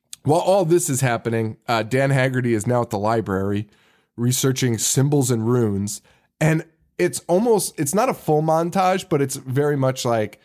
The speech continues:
we, we get to watch Dan Haggerty reading for a couple <laughs> minutes. And Dan Haggerty keeps licking his finger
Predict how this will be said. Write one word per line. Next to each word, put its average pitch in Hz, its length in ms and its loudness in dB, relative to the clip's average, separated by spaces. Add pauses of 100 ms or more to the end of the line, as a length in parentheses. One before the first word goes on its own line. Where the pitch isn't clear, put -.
(360)
we, 135 140 4
we 135 320 2
get 135 180 0
to 135 80 0
watch 127 240 0
Dan 120 240 0
Haggerty 110 400 -2
reading 98 340 -4
for - 160 -8
a 123 60 -10
couple - 340 -2 (240)
<laughs> - 220 -20
minutes. - 840 -2 (540)
And 226 540 -2
Dan 170 220 2
Haggerty 165 420 0 (360)
keeps - 320 -2
licking 131 440 0
his 135 200 2
finger 127 540 -4